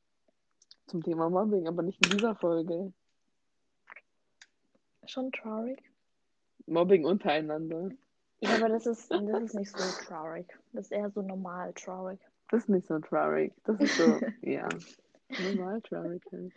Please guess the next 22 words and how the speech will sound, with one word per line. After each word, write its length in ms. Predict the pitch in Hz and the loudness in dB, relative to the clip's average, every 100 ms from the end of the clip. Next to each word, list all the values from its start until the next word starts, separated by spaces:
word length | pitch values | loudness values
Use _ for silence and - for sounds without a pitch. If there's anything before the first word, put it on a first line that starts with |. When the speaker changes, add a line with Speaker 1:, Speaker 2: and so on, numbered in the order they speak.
| - - | -12 -10
Speaker 1:
Das 120 | 202 | -2
ist 60 | |
halt 160 | 220 - | 0 0
nicht 180 | 180 - | -4 -2
traurig. 540 | - 175 202 185 165 | 4 8 8 6 2
Speaker 2:
Also, 360 | - - - 208 | -2 -10 -10 -8
ja, 100 | 196 | -6
ist 100 | 190 | -4
einfach 180 | 180 190 | 0 4
so 180 | - - | 4 4
nervig, 500 | 240 220 - 427 - | 2 -2 -4 -4 2
oder? 100 | - | 2
Speaker 1:
<laughs> 340 | - - - | 2 -4 4
Speaker 2:
Keine 200 | - 622 | 10 10
Ahnung. 100 | 480 | 10
Speaker 1:
Egal. 380 | 381 403 392 381 403 403 - 427 466 381 302 - _ 339 | 10 12 10 4 -4 -12 -12 -6 -4 -4 -6 -14 _ 0
Oh 40 | 302 | 2
Mann. 520 | 247 247 247 240 233 - _ _ _ _ _ 311 320 214 | 2 0 0 -2 -4 -10 _ _ _ _ _ -4 0 2
Ja, 100 | 202 | 2
okay. 460 | 180 233 - 269 226 | 2 -2 -4 -4 -2
Speaker 2:
<laughs> 60 | 381 - 370 359 _ 339 311 320 _ _ - - - - _ _ _ _ _ _ _ _ - | -4 -4 -6 -6 _ -6 -6 -6 _ _ -18 -18 -20 -20 _ _ _ _ _ _ _ _ -2
Speaker 1:
Mhm. 640 | 220 214 220 240 196 196 | 2 4 6 6 4 -2